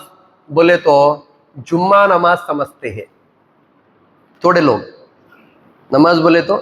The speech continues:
జుమ్మా నమాజ్, జుమ్మా పడితే హై నా జీ హమే, జుమ్మా కా అయినా పర్సో, జుమ్మా కు నజర్ అయినా మే తుమరకు.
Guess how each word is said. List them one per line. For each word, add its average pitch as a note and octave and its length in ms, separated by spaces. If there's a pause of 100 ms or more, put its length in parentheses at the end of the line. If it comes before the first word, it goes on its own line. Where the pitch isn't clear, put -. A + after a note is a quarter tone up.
(140)
జుమ్మా E3 440
నమాజ్, D3 340 (540)
జుమ్మా G#3+ 160
పడితే C4 240
హై C#4+ 80
నా D4 100
జీ D4 100
హమే, D4+ 400 (1040)
జుమ్మా A3 180
కా C#4 120
అయినా C#4+ 200
పర్సో, D4 600 (1500)
జుమ్మా G#3+ 240
కు D#4 100
నజర్ C4+ 240
అయినా D4+ 200
మే D#4+ 140
తుమరకు. D4 680